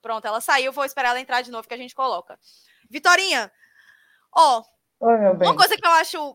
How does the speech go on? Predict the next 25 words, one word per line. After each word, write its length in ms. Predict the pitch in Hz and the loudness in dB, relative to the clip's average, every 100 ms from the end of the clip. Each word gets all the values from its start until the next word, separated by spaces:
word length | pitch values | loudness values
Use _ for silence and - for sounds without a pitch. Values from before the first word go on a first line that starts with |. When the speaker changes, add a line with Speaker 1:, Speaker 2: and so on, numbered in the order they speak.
| _ | _
Speaker 1:
que 80 | 311 | -2
eu 60 | |
achei 240 | 330 349 339 | -2 -4 -6
massa, 480 | 240 214 - 330 403 _ | -4 -4 -6 -14 -16 _
que 80 | 302 | -14
o 40 | |
Sport 380 | - 277 294 294 | -6 -4 -4 -10
fez, 720 | - 240 226 247 - - _ _ - | -10 -8 -8 -10 -18 -20 _ _ -20
e 140 | 247 | -12
que 80 | 277 | -6
a, 100 | 262 - | -6 -4
eu 140 | 269 294 | -4 -2
e 40 | |
Speaker 2:
Sim. 60 | 285 | 0
Speaker 1:
Rai, 300 | 254 240 262 | 0 0 -2
a 40 | |
gente 220 | 262 254 | -8 -12
já 100 | 254 240 | -8 -8
assistiu 220 | - 254 | -8 -10
alguns 240 | 240 254 247 | -10 -12 -10
jogos 260 | 226 226 | -10 -10
lá, 220 | 226 202 220 | -8 -8 -8
que 140 | 262 | -8
é 100 | 220 220 | -8 -8
o, 260 | 214 196 | -10 -16